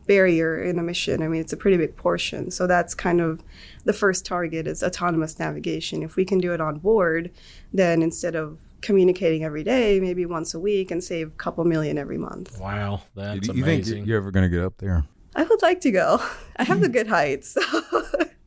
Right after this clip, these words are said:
Speaker 3: What, what'd you say?
Speaker 1: I have,
Speaker 2: She
Speaker 1: like,
Speaker 2: has a
Speaker 1: the
Speaker 2: good
Speaker 1: right
Speaker 2: height,
Speaker 1: height
Speaker 2: yeah.
Speaker 1: for the
Speaker 3: Oh, oh, a
Speaker 1: astronaut.
Speaker 3: good height.
Speaker 2: You
Speaker 1: Yeah.
Speaker 2: do, yeah,
Speaker 3: Oh,
Speaker 2: 'cause you
Speaker 3: okay.
Speaker 2: do have to be, you know,
Speaker 3: Oh,
Speaker 2: if
Speaker 3: you
Speaker 2: you,
Speaker 3: do?
Speaker 2: if you met any of, of our astronauts, I mean, they're
Speaker 3: Is that why they're so small
Speaker 2: they're, they're,
Speaker 3: and
Speaker 1: Yeah.
Speaker 2: well,
Speaker 3: tiny?
Speaker 2: yeah, I mean, you can't, I mean, you
Speaker 3: Oh.
Speaker 2: think about it, you can't put Manute Bol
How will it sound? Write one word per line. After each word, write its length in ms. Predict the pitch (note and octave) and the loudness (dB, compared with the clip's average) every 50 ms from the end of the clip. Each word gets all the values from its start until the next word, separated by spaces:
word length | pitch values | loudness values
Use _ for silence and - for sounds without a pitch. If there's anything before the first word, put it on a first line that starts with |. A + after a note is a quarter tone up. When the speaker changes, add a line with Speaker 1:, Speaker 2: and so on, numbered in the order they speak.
| _ _ _ _ - | _ _ _ _ 2
Speaker 3:
What, 180 | G#2+ G#2+ - - | 2 2 2 0
what'd 220 | C#3+ A2+ G#2+ - | -2 -2 -2 -2
you 80 | D3+ E3+ | -2 -2
say? 340 | - E3 - - A#3 A#3 - | -4 -2 0 0 0 2 2
Speaker 1:
I 40 | D4+ | 2
have, 60 | G4 A#4 | 4 4
Speaker 2:
She 20 | |
Speaker 1:
like, 100 | C#5+ G4 | 4 2
Speaker 2:
has 120 | F4+ C4+ C4+ | 2 0 0
a 20 | |
Speaker 1:
the 60 | E4 C4+ | 2 2
Speaker 2:
good 40 | - | 2
Speaker 1:
right 120 | A#3+ A#3 | 2 2
Speaker 2:
height, 260 | - C#3+ - - - G2 F#2+ - | 2 2 0 0 -2 -4 -6 -6
Speaker 1:
height 20 | |
Speaker 2:
yeah. 160 | G#2 A2 A#2 A#2+ | -4 -4 0 0
Speaker 1:
for 160 | A#2+ C#3 C#3 | 2 2 4
the 60 | - | 2
Speaker 3:
Oh, 340 | - F#2+ G3 - C3 D#3 D#3 | 2 0 0 0 0 2 2
oh, 60 | C3 | 0
a 40 | - | 0
Speaker 1:
astronaut. 60 | - | 0
Speaker 3:
good 160 | D3 C3+ A2+ | -2 -2 -2
height. 160 | A2 - - | -4 -4 -4
Speaker 2:
You 60 | - - | -2 -2
Speaker 1:
Yeah. 160 | - - B2+ | 0 0 -2
Speaker 2:
do, 80 | B2+ A2 | -2 -4
yeah, 200 | G2+ A2+ C3 C#3+ | -2 0 2 2
Speaker 3:
Oh, 80 | D3+ - | 2 2
Speaker 2:
'cause 140 | C3+ A#2+ C3 | 2 2 2
you 40 | C#3 - | 2 2
Speaker 3:
okay. 40 | B2 D3+ F3 | 4 4 4
Speaker 2:
do 20 | |
have 220 | D#3 B2+ G#2 - - | 4 2 0 0 -4
to 80 | G2 | -6
be, 320 | F2 G#2 G2 F#2+ F#2 - - - | -2 0 0 0 0 -2 -6 -6
you 100 | A2 A2 | -4 -2
know, 80 | A2 G2+ | 0 2
Speaker 3:
Oh, 40 | G#2+ | 0
Speaker 2:
if 160 | G#2 F#2+ - | 2 2 2
Speaker 3:
you 40 | C3+ | 2
Speaker 2:
you, 40 | - C3 D#3+ D#3 | 2 2 0 -4
Speaker 3:
do? 20 | - - | -4 -4
Speaker 2:
if 160 | - A2 - C#3+ | -4 -4 -2 -2
you 100 | D#3 - | -2 -2
met 300 | D#3 - C3+ E3 E3 B2 | 0 2 2 2 2 2
any 220 | A#2 A#2 A#2 A2+ | 0 0 0 0
of, 220 | A2+ G#2+ G2 G#2 - - - - - | 0 -2 -4 -6 -12 -18 -16 -8 -4
of 360 | - G2 - - A2 G#2+ G#2 | -4 -2 0 2 2 2 4
our 120 | A2 G#2 G2 | 4 4 4
astronauts, 640 | G2+ B2+ B2+ - - G2+ F#2+ F#2 F#2 F2+ F2+ - - | 4 2 2 0 -2 -2 -2 -2 -2 -4 -6 -6 -6
I 40 | G#2+ | -4
mean, 180 | G#2 G#2 G2 | -2 -2 0
they're 260 | F#2 G#2+ B2+ C3+ - - - - B2 | 2 2 2 2 0 -4 -10 -6 -2
Speaker 3:
Is 160 | D#2 F#2 E2 | 0 2 2
that 160 | F#2 A2 B2 | 2 2 0
why 140 | C3+ C#3 D3+ | 0 -2 -2
they're 100 | D3+ D3+ | -2 -2
so 240 | D3 - D#3 D3+ D3+ - - | -2 -2 -2 -2 -4 -6 -14
small 440 | - - - - A#2 A#2 A#2+ A#2 - | -18 -16 -10 -4 0 0 0 2 2
Speaker 2:
they're, 0 | |
they're, 100 | C3+ A2+ | 2 2
Speaker 3:
and 60 | A2+ - B2 - - | 2 2 0 0 2
Speaker 1:
Yeah. 40 | C#3 | 2
Speaker 2:
well, 100 | C#3+ C#3+ | 2 2
Speaker 3:
tiny? 100 | C#3+ B2 | 2 2
Speaker 2:
yeah, 180 | C3 D3+ D#3 D3 | 2 0 0 0
I 60 | A2+ | -2
mean, 100 | G#2 G#2+ | -4 -6
you 80 | G#2 G#2 | -8 -8
can't, 300 | - - A#2+ C3 - - - | -4 -2 0 0 -2 -2 -4
I 60 | - | -2
mean, 260 | A#2 A2 G#2+ G#2+ G2 - | 0 2 2 2 0 -2
you 160 | - - - A#2+ | 0 2 2 4
Speaker 3:
Oh. 20 | D3+ | 4
Speaker 2:
think 240 | C3+ C#3 D#3 D#3 | 4 4 2 2
about 180 | - F2 F#2 F2 | 0 0 -2 -2
it, 60 | F#2 - | -4 -4
you 40 | - | -4
can't 180 | - C#3 A2 | -4 -4 -2
put 180 | - D3 D3 - | 0 -2 -2 0
Manute 360 | G#2+ G#2 G2 G#2+ A#2 G#2+ - | 0 0 2 2 2 0 0
Bol 420 | E2 G#2 B2+ A#2+ G#2 A2 G#2 F#2+ | 2 4 4 6 4 4 0 -2